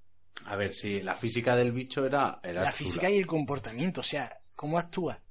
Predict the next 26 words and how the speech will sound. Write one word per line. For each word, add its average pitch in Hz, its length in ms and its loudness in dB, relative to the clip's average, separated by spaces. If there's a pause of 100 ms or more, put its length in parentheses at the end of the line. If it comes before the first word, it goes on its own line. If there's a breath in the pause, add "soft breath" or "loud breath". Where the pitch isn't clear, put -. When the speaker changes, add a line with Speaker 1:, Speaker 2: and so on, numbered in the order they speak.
Speaker 2:
en 151 140 -6
cada 156 240 0
momento, 156 500 -2 (960 soft breath)
cómo 156 240 0
interactúa 165 540 4
con 156 120 2
el 151 160 2
chaval, 151 400 2
cómo 151 240 0
se - 120 2
agobia 156 320 2
cuando 156 200 2
el 160 60 0
chaval 151 220 4
está 151 180 0
en 151 100 2
peligro, 147 460 -2 (560 loud breath)
cómo 165 240 2
tú 170 120 0
te 165 100 2
agobias 160 640 2
cada 160 180 -2
vez 160 120 -2
que 160 80 -4
está 156 160 0
en... 151 180 -2